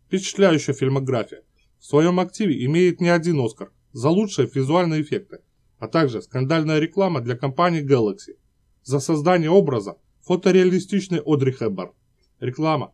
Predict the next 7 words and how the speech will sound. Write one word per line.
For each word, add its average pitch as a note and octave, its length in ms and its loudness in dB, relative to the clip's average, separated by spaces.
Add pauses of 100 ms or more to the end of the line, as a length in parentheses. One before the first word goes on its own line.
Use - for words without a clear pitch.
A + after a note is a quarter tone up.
(160)
привлекла D#3 480 0
внимание D#3+ 420 -2
прессы E3+ 340 0
как C3 220 -4
к - 40 -20
передовым E3 480 0
технологиям, E3 800 -2